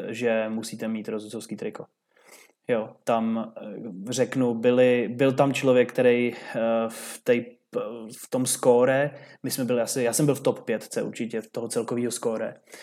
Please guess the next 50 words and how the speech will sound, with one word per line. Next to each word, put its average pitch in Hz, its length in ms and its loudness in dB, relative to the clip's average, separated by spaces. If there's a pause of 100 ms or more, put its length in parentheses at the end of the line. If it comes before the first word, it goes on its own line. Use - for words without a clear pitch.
(360)
eh, 98 560 -6
těch, - 300 -6
těch, - 320 -8
eh, 117 60 2 (840)
studentů 120 440 0
těch 123 180 -6
pravidel, 120 360 -2
nebo 110 200 -4
těch, 113 320 -8
těch - 160 -4
sk-, - 260 -10
jako, 113 260 -2
jo, 117 160 0
protože 120 200 -6
jsme, 120 140 -6
my 113 240 -6
jsme 120 100 -8
tam 117 120 -6
dělali 117 200 0
test 117 200 -4
každý 120 300 -4
den 117 220 -2 (360)
a 120 80 0
to 117 120 -2
agregátní 120 460 0
skóre 110 260 -4
jsem 117 140 -4
byl 113 100 0
v 113 40 -8
to-, - 120 -6
v - 100 -10
top 117 180 -4
pětce - 280 -4
určitě. 107 340 -6 (140)
Jo, 131 160 6
ok, 127 200 2
měl 117 300 2
jsem 120 160 -6
ten, 113 400 -4
ten 117 260 -6
závěrečný 113 420 -2
test, 117 160 -6
jsem 123 100 -8
měl 117 100 -8
na 117 60 -8
sto 117 140 -10
procent 117 280 -8
jako 113 160 -6
asi 117 180 -6
jedinej. 117 320 -8